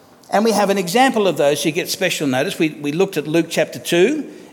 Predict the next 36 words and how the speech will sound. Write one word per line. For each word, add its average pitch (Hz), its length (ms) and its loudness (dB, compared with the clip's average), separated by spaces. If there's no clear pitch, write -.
and 160 180 0
they're 269 80 4
basically 208 560 0
losers. 233 840 -2
Right? 185 180 -6
The 190 80 -2
shepherds. 170 560 -2
It's - 200 -2
odd, 262 300 4
because 196 240 2
in 214 100 2
the 214 80 -4
Old 302 240 4
Testament, 185 480 -2
God 202 400 4
is - 120 -6
sometimes 170 380 0
pictured 170 340 -2
as 143 140 -6
a 139 60 -2
shepherd, 156 520 0
and 160 320 -2
King 196 260 0
David 175 460 4
had 160 200 -6
been 165 180 0
a 135 40 -6
shepherd 175 420 -2
before 160 340 -2
he 156 80 -2
became 151 560 -2
the - 80 -8
shepherd 160 320 -2
of 127 80 -6
the 135 80 -4
nation. 143 540 -4